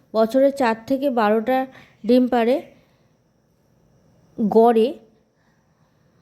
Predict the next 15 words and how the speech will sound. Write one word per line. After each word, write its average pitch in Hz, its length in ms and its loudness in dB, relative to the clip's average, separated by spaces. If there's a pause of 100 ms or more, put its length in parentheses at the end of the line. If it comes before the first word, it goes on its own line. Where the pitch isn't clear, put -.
(500)
চার 240 220 2
থেকে 254 160 0
বারোটা 240 280 0
ডিম 254 200 0
পারে 262 280 -2 (340)
এবং 240 160 -4
প্রতিবারই 285 500 -2
চার 294 200 -4 (100)
থেকে 294 260 -4
আটটা 220 420 0
ডিম 269 220 2 (840)
এব-, 202 420 -2 (640)
পারে 254 400 0 (300)
এবং 247 400 0 (1000)
পাঁচ 240 200 -2